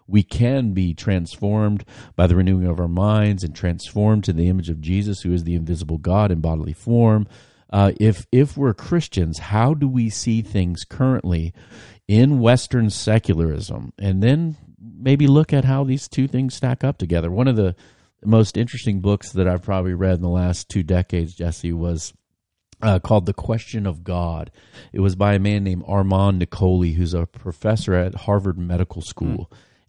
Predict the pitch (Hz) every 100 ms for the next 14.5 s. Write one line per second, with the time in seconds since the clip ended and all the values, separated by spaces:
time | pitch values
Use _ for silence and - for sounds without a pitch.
0 | 101 98 113 117 101 95 - _ 135 143
1 | 135 113 117 117 113 98 92 - 101 95
2 | 90 82 - - 90 85 87 82 - 92
3 | - - 87 - 107 95 87 80 87 82
4 | 85 78 - - 123 120 123 117 - 104
5 | 95 90 87 - _ _ _ 98 85 -
6 | 110 107 95 87 92 87 80 - - 92
7 | 87 - 80 165 170 170 156 156 180 180
8 | 175 156 117 98 95 - 87 85 90 90
9 | 85 87 82 71 - - 143 - 151 139
10 | 131 95 101 - _ _ _ _ _ 107
11 | 123 120 123 117 123 110 117 110 107 -
12 | 135 131 131 117 123 113 98 98 - 113
13 | - 87 95 95 90 - - - 98 90
14 | 95 101 90 85 80